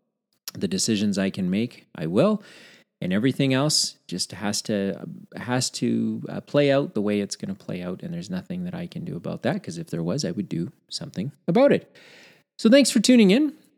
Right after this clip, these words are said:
to this week's episode of Dylan's Podcast. Hopefully this put a stone in your shoe or gave you a little bit of encouragement. If it did,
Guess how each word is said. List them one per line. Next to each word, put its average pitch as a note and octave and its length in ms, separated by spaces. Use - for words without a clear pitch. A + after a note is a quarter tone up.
to - 120
this F#2+ 180
week's G#2 220
episode B2+ 420
of B2+ 100
Dylan's B2+ 300
Podcast. E3+ 600
Hopefully A#2 460
this F#2+ 180
put - 180
a E2 40
stone G#2 360
in G2 80
your F#2 100
shoe D#3+ 280
or C3+ 80
gave F#2 240
you E2+ 120
a F2 40
little G3 180
bit G2 140
of E2+ 100
encouragement. F3 640
If A#3 120
it G3 120
did, E3 260